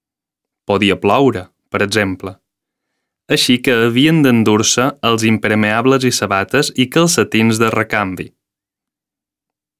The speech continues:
També podia passar que es fes fosc massa prest.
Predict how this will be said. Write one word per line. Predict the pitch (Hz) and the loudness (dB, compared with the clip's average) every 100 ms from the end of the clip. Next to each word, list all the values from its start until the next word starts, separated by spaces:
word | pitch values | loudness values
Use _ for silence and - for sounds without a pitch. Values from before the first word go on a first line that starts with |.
| _ | _
També | - 98 113 | -6 -2 0
podia | 110 98 131 139 | 0 2 2 0
passar | 95 - 131 185 - _ _ _ _ _ - | -2 -2 -4 -4 -10 _ _ _ _ _ -6
que | |
es | 165 - | -4 -4
fes | - 151 135 | 0 0 0
fosc | - 165 180 - | -2 0 -2 -2
massa | 120 123 131 123 | -2 0 -2 -4
prest. | - 110 87 - _ | -2 -2 -4 -10 _